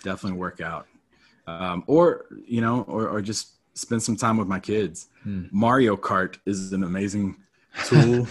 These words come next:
Speaker 2: <laughs>
Speaker 1: to just
Speaker 2: Nice.
Speaker 1: kind of, like, unwind with my, but then that can get me angry too. So
Speaker 2: Yeah,
Speaker 1: that's
Speaker 2: yeah,
Speaker 1: not a good
Speaker 2: yeah.
Speaker 1: answer.
Speaker 2: I know.
Speaker 1: Um,
Speaker 2: I wonder whooping on you. Yeah.
Speaker 1: Yeah. <laughs> So,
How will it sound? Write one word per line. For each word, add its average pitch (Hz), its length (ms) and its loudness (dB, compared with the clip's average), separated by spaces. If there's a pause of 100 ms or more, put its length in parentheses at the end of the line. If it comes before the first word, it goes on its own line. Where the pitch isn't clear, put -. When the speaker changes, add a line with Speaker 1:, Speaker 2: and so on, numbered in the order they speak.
Speaker 2:
<laughs> - 100 -12
Speaker 1:
to 131 100 -4
just 98 240 2
Speaker 2:
Nice. 82 80 -4
Speaker 1:
kind 110 180 2
of, 104 100 -2
like, 101 200 0
unwind 107 600 0
with 101 180 -4
my, 98 260 -4
but 127 220 2
then 156 160 6
that 156 140 4
can 147 100 4
get 120 120 4
me 98 140 0
angry 85 280 -6
too. - 240 -12
So - 120 -6
Speaker 2:
Yeah, 101 60 -2
Speaker 1:
that's 92 120 -4
Speaker 2:
yeah, 92 60 0
Speaker 1:
not 85 80 -4
a 80 40 -10
good 92 120 -6
Speaker 2:
yeah. 92 60 -2
Speaker 1:
answer. 85 320 -10
Speaker 2:
I 98 80 -4
know. 117 200 4 (140)
Speaker 1:
Um, 98 80 0
Speaker 2:
I - 40 -8
wonder 104 240 -2
whooping 107 320 -4
on 110 140 -4
you. 110 120 -6
Yeah. 101 280 -6 (260)
Speaker 1:
Yeah. 147 280 8
<laughs> 175 240 6
So, 127 240 2